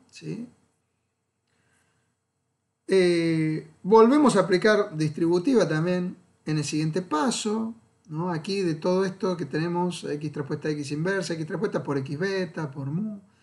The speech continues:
Aquí también, B por X beta, B por mu, ¿sí? Luego,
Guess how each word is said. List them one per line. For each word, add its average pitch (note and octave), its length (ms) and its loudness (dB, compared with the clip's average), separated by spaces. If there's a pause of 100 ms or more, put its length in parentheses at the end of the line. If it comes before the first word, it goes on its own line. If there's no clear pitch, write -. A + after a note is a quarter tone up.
(320)
Aquí F3+ 200 2
también, E3+ 540 4
B F#3+ 260 2 (480)
por D3+ 200 0
X D3+ 200 -2
beta, F#3+ 480 0
B D#3+ 200 2
por D3 240 -4
mu, A#3+ 340 -2 (100)
¿sí? A3 440 -16 (1300)
Luego, B3+ 600 4